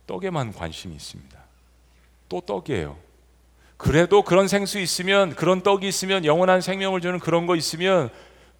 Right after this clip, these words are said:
한번 먹으면 매일 배고프지 않는 내 인생의 어떤 방향과 목적, 그걸 해결할 수 있는 게 있으면 나한테 주세요.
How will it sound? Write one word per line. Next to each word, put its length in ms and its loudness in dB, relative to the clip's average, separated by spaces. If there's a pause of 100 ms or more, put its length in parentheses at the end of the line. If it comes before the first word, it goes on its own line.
(420)
한번 320 0
먹으면 380 4
매일 240 6
배고프지 520 -2
않는 260 0
내 120 2
인생의 460 0
어떤 280 0
방향과 520 0
목적, 400 -2 (240)
그걸 200 0
해결할 420 4
수 140 -4
있는 160 -4
게 80 -2
있으면 300 -4
나한테 360 0
주세요. 520 0